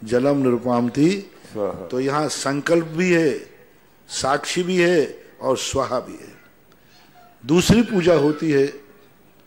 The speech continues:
Speaker 1: मात उपलब्धि कुछ नहीं करना, हमारी कोई भावना नहीं है, मात दूसरे को देना मात्र है। मुझे कुछ नहीं चाहिए, दूसरे को दिया जाता है, घ्राण, घ्राण कहा जाता है।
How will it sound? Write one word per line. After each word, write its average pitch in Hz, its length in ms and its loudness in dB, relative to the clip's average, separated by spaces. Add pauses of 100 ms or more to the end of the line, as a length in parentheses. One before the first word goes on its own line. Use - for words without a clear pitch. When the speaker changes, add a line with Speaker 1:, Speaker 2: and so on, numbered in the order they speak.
(500)
Speaker 1:
मात 147 640 0 (1000)
उपलब्धि 160 420 0
कुछ 185 260 -2
नहीं 196 120 -2
करना, 175 460 -4 (640)
हमारी 156 320 4
कोई 180 200 6
भावना 170 400 0
नहीं 185 180 0
है, 156 220 0 (800)
मात 143 300 0
दूसरे 131 480 -4
को 131 180 -4
देना 123 380 -2
मात्र 113 380 -6
है। 95 260 -16 (1500)
मुझे 139 140 -2
कुछ 160 260 -2
नहीं 175 120 -4
चाहिए, 123 420 -4 (1040)
दूसरे 175 280 4
को 202 140 6
दिया 175 240 6
जाता 123 320 0
है, 110 120 -8
घ्राण, 156 320 0
घ्राण 160 280 -2
कहा 135 220 -2
जाता 117 320 -4
है। - 100 -16